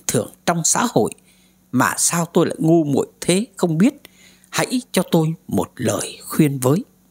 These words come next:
Vâng, mong quý vị bình luận,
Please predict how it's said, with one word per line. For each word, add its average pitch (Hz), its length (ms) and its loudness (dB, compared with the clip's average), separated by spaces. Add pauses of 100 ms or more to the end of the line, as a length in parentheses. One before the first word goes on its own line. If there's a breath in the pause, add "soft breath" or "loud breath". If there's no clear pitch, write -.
(1120)
Vâng, 120 160 0 (960)
mong 135 260 0
quý 180 100 2
vị 127 300 -4 (560 soft breath)
bình 95 240 0
luận, 110 180 -2